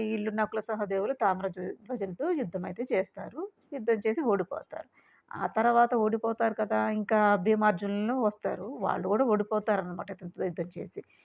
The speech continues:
ఇలా ఓడిపోవడం వల్ల తమ్ముడు ఓడి-, ఓడినటువంటి విషయం తెలిసినటువంటి ధర్మరాజు స్వయంగా బయలుదేరతాడనమాట. అప్పుడు శ్రీకృష్ణుడు ఏం చేస్తాడు, అతన్ని వారించి మయూరధ్వజున్ని మామూలుగా జయించడం వల్ల కాదు,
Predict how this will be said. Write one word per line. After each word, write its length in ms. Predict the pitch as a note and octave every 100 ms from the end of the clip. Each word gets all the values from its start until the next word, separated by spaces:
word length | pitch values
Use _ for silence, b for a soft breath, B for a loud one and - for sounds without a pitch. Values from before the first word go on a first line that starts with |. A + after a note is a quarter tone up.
| b b b
ఇలా 140 | A3
ఓడిపోవడం 580 | A3+ G#3+ A3 D4 C#4+ B3
వల్ల 180 | A3+ G#3+
తమ్ముడు 360 | G#3+ G3+ G#3 C4+
ఓడి-, 440 | A#3+ A3+ A3+ G#3+
ఓడినటువంటి 680 | G3 G3 G3+ G#3+ G#3+ G3+ F#3+
విషయం 280 | F3+ F3 A3
తెలిసినటువంటి 680 | G#3 A3 - G3+ G#3 G3 F3
ధర్మరాజు 520 | G3+ A3+ A3+ G3+ G3
స్వయంగా 500 | - G3 G3 A3+ B3
బయలుదేరతాడనమాట. 1000 | F#3+ F#3+ F3 F#3 F3+ - - - - - -
అప్పుడు 220 | - - G#3+
శ్రీకృష్ణుడు 540 | - G#3+ A3+ - G#3
ఏం 80 | G3+ G3+
చేస్తాడు, 720 | G3+ - G3 F#3+ F#3+ G3 G#3 _ b b b
అతన్ని 260 | - G#3
వారించి 460 | G3 F#3 F#3+ G#3 B3+
మయూరధ్వజున్ని 1200 | G#3+ G3 G3+ A3 G#3+ A3 G3+ G#3+ E4 A#3 F3+ -
మామూలుగా 720 | F#3 E3+ F3 G#3 A3 G#3+ G3+ G3
జయించడం 500 | F3 F#3+ F3+ - G3+
వల్ల 220 | F3+ F3+
కాదు, 500 | F#3 F3+ G3+ G4